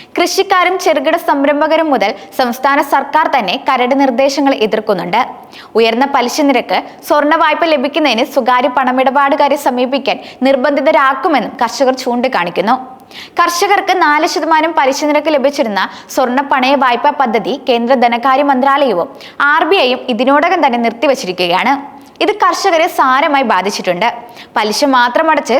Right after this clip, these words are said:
സ്വർണ്ണ വായ്പകൾ പുതുക്കുന്ന രീതിയാണ് പലരും തുടരുന്നത്. എന്നാൽ മുഴുവൻ തുകയും അടച്ചതിനു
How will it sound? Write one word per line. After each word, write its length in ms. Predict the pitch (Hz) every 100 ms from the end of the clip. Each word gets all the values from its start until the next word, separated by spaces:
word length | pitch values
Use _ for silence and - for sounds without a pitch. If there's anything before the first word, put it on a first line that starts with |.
| -
സ്വർണ്ണ 260 | 262 254 269
വായ്പകൾ 340 | 269 277 302 311 285
പുതുക്കുന്ന 380 | 262 277 339 330
രീതിയാണ് 320 | 330 320 262 208 -
പലരും 300 | 220 247 254
തുടരുന്നത്. 500 | - 175 185 180 226 254 - - - - -
എന്നാൽ 200 | 359 403 330
മുഴുവൻ 320 | 277 285 381 403
തുകയും 260 | 349 359 339
അടച്ചതിനു 400 | 320 330 311